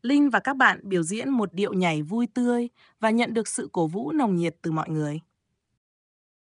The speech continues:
Lễ hội kết thúc bằng một bữa tiệc nhỏ với những món ăn ngon và những câu chuyện cổ tích. Linh và các bạn cùng nhau ngồi dưới gốc cây cổ thụ, chia sẻ những kỷ niệm và bài học mà họ đã trải qua.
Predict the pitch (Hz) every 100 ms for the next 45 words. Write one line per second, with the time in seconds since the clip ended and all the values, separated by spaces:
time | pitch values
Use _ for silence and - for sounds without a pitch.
0 | _ _ _ _ _ _ 214 233 269 285
1 | - 285 302 381 403 240 180 170 180 262
2 | 277 214 180 151 151 185 _ 170 190 240
3 | 294 220 196 233 233 226 226 226 220 180
4 | 190 269 262 247 240 - 165 190 311 -
5 | _ _ _ _ _ _ _ 269 294 247
6 | 240 240 233 - 214 196 214 220 220 196
7 | 170 160 190 311 - 277 262 160 160 180
8 | 160 - _ _ - 320 - 214 156 180
9 | 285 214 165 175 165 170 156 156 160 147
10 | 160 151 160 - 165 175 208 180 180